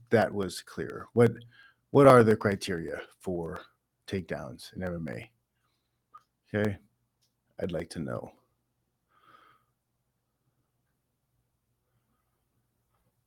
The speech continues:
Looks like some of you guys in the chat are agreeing with me about Corey winning the first fight.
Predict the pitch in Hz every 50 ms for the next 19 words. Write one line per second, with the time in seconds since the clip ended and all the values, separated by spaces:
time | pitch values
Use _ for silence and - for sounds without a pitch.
0 | _ _ - 117 - 113 98 98 101 - 123 113 110 110 110 110 107 104 104 92
1 | 104 104 101 98 - - _ - - 131 123 120 120 113 113 110 107 101 92 113
2 | 110 120 120 120 120 120 120 120 107 110 120 117 113 101 113 110 110 98 - -
3 | - - 123 123 120 117 113 117 120 113 117 117 - - - - _ _ _ _
4 | - 113 120 117 113 110 110 107 - 127 127 123 113 120 - - 127 123 120 120
5 | 113 -